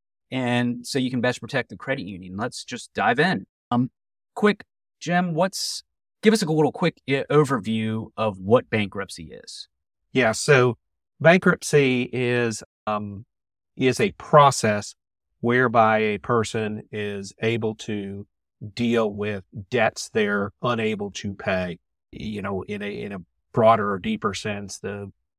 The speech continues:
Speaker 2: U S Constitution actually provides for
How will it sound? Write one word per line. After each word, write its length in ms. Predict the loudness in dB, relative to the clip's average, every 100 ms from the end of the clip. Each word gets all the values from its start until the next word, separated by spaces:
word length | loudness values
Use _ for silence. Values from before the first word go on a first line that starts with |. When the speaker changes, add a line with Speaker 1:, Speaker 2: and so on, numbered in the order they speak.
| _ _
Speaker 2:
U 180 | -2 -2
S 120 | 0
Constitution 800 | 0 0 -2 -8 -6 -6 -6 -4
actually 360 | -4 -6 -10
provides 680 | -10 -10 -4 -2 0 0 -6
for 420 | -6 -6 -4 -6